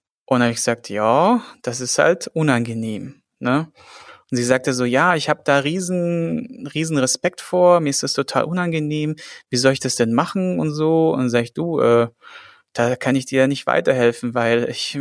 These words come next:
es ist, wäre für mich auch unangenehm, wenn mich mein Klient in Anführungszeichen damit konfrontieren würde, dass er zu einem anderen Trainer möchte."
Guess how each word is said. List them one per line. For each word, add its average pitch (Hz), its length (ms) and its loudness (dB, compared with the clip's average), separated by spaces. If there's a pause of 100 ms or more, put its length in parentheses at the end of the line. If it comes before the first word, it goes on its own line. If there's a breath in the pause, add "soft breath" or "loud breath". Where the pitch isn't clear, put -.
(120)
es 135 360 -6
ist, - 240 -6
wäre 127 560 2
für 131 120 -2
mich 143 240 -2
auch 185 180 4
unangenehm, 127 720 0
wenn 135 80 -8
mich 131 200 -6
mein 127 260 -2 (320 loud breath)
Klient 143 640 0 (260 loud breath)
in 110 120 -6
Anführungszeichen 127 1300 0
damit 123 300 0
konfrontieren 131 680 -4
würde, 127 220 -2
dass 120 200 -2
er 123 60 -10
zu - 100 -6
einem 123 140 -2
anderen 120 360 -4
Trainer 196 300 2
möchte." - 440 -10